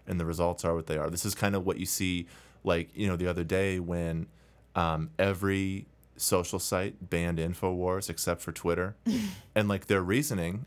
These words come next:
Speaker 1: was, wh-, which I think applies here too, but for better and worse,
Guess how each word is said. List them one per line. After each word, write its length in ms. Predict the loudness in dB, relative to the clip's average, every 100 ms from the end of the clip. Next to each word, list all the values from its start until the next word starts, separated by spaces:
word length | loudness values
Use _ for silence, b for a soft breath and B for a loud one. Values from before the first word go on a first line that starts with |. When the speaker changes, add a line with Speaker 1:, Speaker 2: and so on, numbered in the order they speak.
| -8
Speaker 1:
was, 320 | 0 2 2 0
wh-, 280 | 0 2
which 180 | 2 0
I 60 | -2
think 280 | 0 -2 -2
applies 440 | 0 2 2 0
here 180 | 0 0
too, 260 | 0 -2 0
but 160 | 0
for 140 | 0 0
better 260 | 2 2
and 140 | 0 -2
worse, 280 | -2 -4